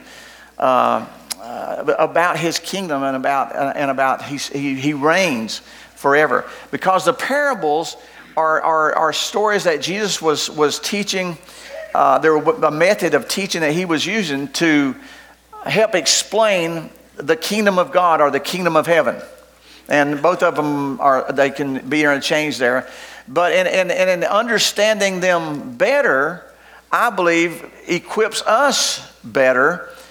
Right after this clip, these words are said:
to be, uh, subjects of his reign and of his throne.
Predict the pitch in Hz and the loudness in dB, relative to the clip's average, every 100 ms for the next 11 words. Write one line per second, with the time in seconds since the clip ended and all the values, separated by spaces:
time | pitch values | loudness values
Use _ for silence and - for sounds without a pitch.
0 | - _ 180 170 175 170 156 - - - | -20 _ 0 2 2 0 -4 -10 -20 -20
1 | - 240 - 220 90 87 120 123 123 120 | -16 -16 -14 -6 0 2 4 4 4 2
2 | 117 - - - - - - - 240 226 | -4 -12 -20 -20 -20 -10 -6 2 2 2
3 | 135 95 - - - _ _ _ _ 135 | -2 -4 -6 -10 -14 _ _ _ _ 0
4 | 143 143 139 135 113 101 - 131 123 117 | 2 0 2 2 2 -4 -6 0 2 2
5 | 110 - 127 98 73 | -4 0 2 0 -2